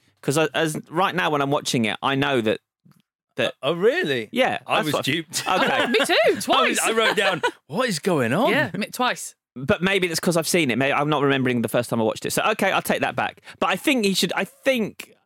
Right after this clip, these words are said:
Speaker 1: Sid should have a proper, like, digital breakdown when he realises. I really wanna see him
Speaker 3: Yes, that's
Speaker 1: suffer
Speaker 3: true, yeah.
Speaker 1: and lose his shit.
Speaker 2: Mm.
Speaker 1: And let's be honest, Russell Crowe isn't underplaying at any point in this film.
Speaker 3: <laughs>
Speaker 1: I think we all deserve to see him lose his marbles.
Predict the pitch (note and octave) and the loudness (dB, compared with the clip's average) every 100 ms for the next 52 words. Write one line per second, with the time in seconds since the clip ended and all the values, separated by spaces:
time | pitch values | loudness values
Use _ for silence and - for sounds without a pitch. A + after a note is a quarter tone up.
0 | - - F#3+ D3+ - C3+ B2+ - A#2 - | -8 -2 0 0 0 0 -2 -4 -4 -2
1 | D#3+ - A#2+ A2 A#2+ A#2 - B2 B2 B2 | -2 2 0 2 -2 -2 -2 -2 -2 -2
2 | G#2 A2+ A#2 - G#2 G#2+ G#2 G#2+ G#2+ F2 | 0 0 0 -2 -2 0 0 0 0 0
3 | C#2 - - - C3 E3+ D3 C3+ B2 C4 | -4 -4 -6 -2 0 2 2 0 0 0
4 | G3 A2+ - B2+ - G2+ B2+ - C#3+ B2 | -2 -2 -2 -2 -2 -4 -4 -8 -4 0
5 | B2+ C3+ A#2 A2+ - B2 F#2 - G#2 G#2 | 0 0 0 -4 -2 -2 -4 -6 -14 -14
6 | F3 - B2+ C#3+ C3+ - - F#3 - E3+ | -14 -10 -6 -4 -6 -6 -2 0 2 0
7 | C#3 F#3 F3+ F3+ D#3+ D3+ F#3 F#3 - D3+ | 2 0 0 0 -2 0 0 0 0 0
8 | C#3+ D#3+ C#3+ B2 A#2 B2 A#2 - B2+ A2+ | -2 0 0 0 0 0 -2 0 0 0
9 | G#2+ - G#2 E2+ G#4+ - F#4+ - C3 - | -2 0 0 0 -2 -2 -6 -4 -4 -2
10 | D3+ B2 C3 C3 C#3 B2+ A#2+ A#2+ A2+ A2 | -2 2 2 4 4 2 2 2 0 -2
11 | - A2 G#2+ A2 A#2 A2+ G#2+ A2 G#2+ G#2+ | 0 2 2 2 4 2 0 -2 0 0
12 | G#2 - - F4+ | 0 -2 -6 -8